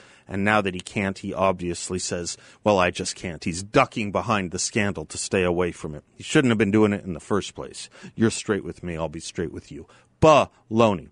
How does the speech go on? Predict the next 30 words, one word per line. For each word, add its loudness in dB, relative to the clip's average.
C 4
N 4
N 0
will 8
cover 4
this 2
extensively, 0
has 2
covered -2
this -8
extensively. -8
Baloney. 4
Has -2
not 4
covered 0
it -4
extensively. -6
How -2
about 2
the 4
will 6
part? 0
How 4
about 4
the -8
C 4
N 8
N 6
webpage 2
today? 0